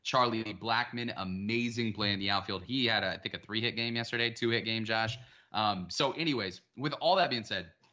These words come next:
I love Colorado tonight.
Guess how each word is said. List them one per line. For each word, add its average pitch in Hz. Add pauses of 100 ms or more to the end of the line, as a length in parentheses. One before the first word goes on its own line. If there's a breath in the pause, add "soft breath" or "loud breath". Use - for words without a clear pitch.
I 127
love 113 (360)
Colorado 90 (240)
tonight. 82